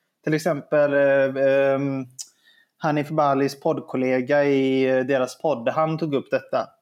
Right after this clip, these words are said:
Att han själv hade funderat på detta. Men av någon jävla händelse så är det bara jag som gör allt det här.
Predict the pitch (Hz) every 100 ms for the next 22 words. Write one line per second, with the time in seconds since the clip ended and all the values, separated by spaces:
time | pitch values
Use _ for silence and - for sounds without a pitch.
0 | _ 143 - 131 - 156 175 170 160 160
1 | 139 - 127 - - - - 165 160 -
2 | _ _ _ _ _ _ _ - 190 202
3 | 196 240 151 170 262 160 135 147 175 165
4 | 147 190 139 139 147 127 - 139 190 285
5 | 151 110 - 127 -